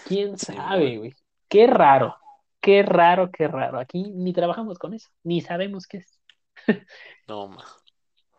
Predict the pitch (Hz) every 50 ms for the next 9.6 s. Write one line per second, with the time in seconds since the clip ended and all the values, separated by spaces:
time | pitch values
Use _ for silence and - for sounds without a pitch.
0 | _ _ _ _ _ _ _ _ _ _ _ 156 143 135 131 - 185 180 156 117
1 | - - 101 135 135 135 135 135 135 - - - - - - - 180 - 175 165
2 | 143 135 123 147 160 - - - 180 - - 359 294 226 156 143 147 160 160 139
3 | 135 127 127 127 135 135 131 127 123 127 120 120 123 139 131 - - - - -
4 | - _ _ _ _ _ _ _ - 143 135 131 135 - 165 196 202 254 - _
5 | _ - - - - - - - - - - - _ _ _ _ - 147 143 139
6 | 143 139 135 135 135 - 143 131 151 151 165 185 185 - _ - 156 143 135 139
7 | 165 247 330 349 311 226 165 139 127 135 170 156 147 131 123 123 131 131 127 127
8 | - - - 123 123 127 143 151 139 160 165 165 185 185 _ _ _ _ _ _
9 | - 127 127 - - 127 127 135 143 143 147 147